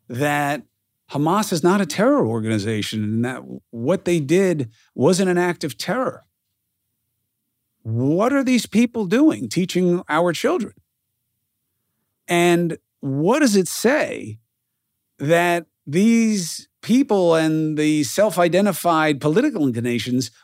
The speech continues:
are so overwhelmingly left, far left? Is that not proof that we need more parties? Did the Democrats really want to own people who are saying, "Get rid of Jews"?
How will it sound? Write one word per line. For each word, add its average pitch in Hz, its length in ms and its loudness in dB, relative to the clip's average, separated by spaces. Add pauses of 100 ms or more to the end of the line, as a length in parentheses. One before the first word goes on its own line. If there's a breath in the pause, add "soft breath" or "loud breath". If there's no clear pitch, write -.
are - 60 -4
so - 280 -4
overwhelmingly 170 1300 4 (400)
left, 156 800 -2
far 240 500 2
left? - 520 -6 (1400)
Is 131 200 -2
that 202 240 2
not 220 240 0
proof 285 260 2
that 135 140 -2
we 139 100 4
need 165 220 4
more 160 180 6
parties? 185 720 -2 (400)
Did 143 100 0
the 160 60 2
Democrats 208 580 0
really 233 220 2
want 190 180 2
to 147 180 -2
own 175 520 4
people 254 560 -2 (720)
who 170 120 4
are 147 120 4
saying, 170 720 2
"Get 139 260 2
rid 156 180 4
of 127 140 0
Jews"? 160 800 -2